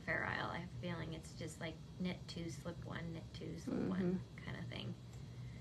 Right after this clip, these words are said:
Speaker 1: So just slip stitches and garter stitch. You can do it with tassels on the corners or not. If you have cats, I recommend no tassels
Speaker 2: <laughs>
Speaker 1: because they think those are toys.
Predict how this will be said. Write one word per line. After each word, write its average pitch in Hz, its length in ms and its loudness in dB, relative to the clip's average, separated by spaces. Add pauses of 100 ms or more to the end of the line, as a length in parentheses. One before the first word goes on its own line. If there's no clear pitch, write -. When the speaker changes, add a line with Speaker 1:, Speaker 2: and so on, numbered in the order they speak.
(120)
Speaker 1:
So 359 140 0
just 349 280 2
slip 277 220 4
stitches 254 760 6
and 247 180 4
garter 190 340 10
stitch. 190 640 4 (580)
You 185 100 2
can 202 220 4
do 196 120 6
it 180 180 6
with 190 300 4
tassels 175 540 4
on 165 160 2
the 160 80 0
corners 190 540 4 (120)
or 330 160 8
not. 202 280 8 (1160)
If 196 160 0
you 196 100 2
have 175 200 2
cats, 170 320 2
I 160 100 4
recommend 160 540 -2
no - 100 -2
tassels 247 500 12
Speaker 2:
<laughs> 202 180 12 (1800)
Speaker 1:
because 165 260 -2
they - 120 0
think 170 300 -2
those - 200 -2
are 165 80 0
toys. - 420 0